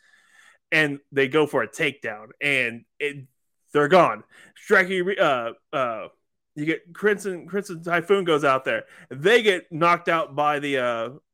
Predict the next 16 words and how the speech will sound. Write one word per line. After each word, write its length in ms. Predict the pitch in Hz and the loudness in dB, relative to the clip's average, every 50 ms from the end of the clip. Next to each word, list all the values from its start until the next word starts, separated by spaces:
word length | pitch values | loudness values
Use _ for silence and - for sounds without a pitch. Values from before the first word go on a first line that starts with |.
| _ - | _ -6
uh, 160 | 131 127 120 | -4 -4 -2
they 140 | 127 151 160 | -2 -2 -4
get 100 | 165 160 | -2 -2
knocked 220 | 156 147 147 - | -2 -4 -2 -2
out 100 | 147 135 | -4 -4
by 80 | 135 131 | -4 -6
the 220 | 139 - 175 170 | -8 -6 -6 -6
E 40 | 156 | -6
M 60 | 143 | -6
P 160 | 143 - 185 | -6 -6 -6
blast, 460 | 170 160 135 123 117 110 110 - - - | -6 -4 -4 -6 -6 -6 -8 -12 -14 -14
including 540 | 147 131 - - - 196 202 190 180 185 170 | -14 -14 -14 -16 -14 -12 -10 -8 -8 -6 -6
with 140 | 151 139 - | -6 -6 -6
Striker 320 | - 175 156 147 - 139 | -6 -6 -6 -6 -6 -6
Alpha 420 | 104 127 135 131 - - 117 113 - _ _ _ _ _ _ _ - | -6 -4 -4 -4 -6 -6 -12 -12 -12 _ _ _ _ _ _ _ -4
or, 280 | 135 135 135 131 123 | -2 0 0 0 0